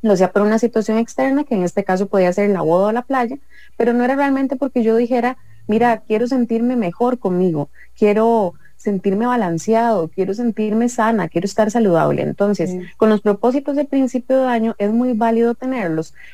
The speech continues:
Speaker 1: Y también algo importante es tener presente que los propósitos de principio de año, eh, se dicen de esa manera por costumbre, pero uno puede tenerlos a lo largo de la vida. No tiene que ser únicamente que usted diga,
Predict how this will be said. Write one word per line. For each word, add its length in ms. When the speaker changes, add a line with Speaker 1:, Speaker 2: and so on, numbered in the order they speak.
Speaker 1:
Y 120
también 340
algo 140
importante 540
es 80
tener 240
presente 420
que 100
los 160
propósitos 600
de 80
principio 640
de 120
año, 360
eh, 240
se 120
dicen 300
de 80
esa 120
manera 460
por 180
costumbre, 680
pero 140
uno 140
puede 180
tenerlos 400
a 40
lo 80
largo 240
de 80
la 100
vida. 320
No 160
tiene 240
que 80
ser 160
únicamente 560
que 80
usted 240
diga, 280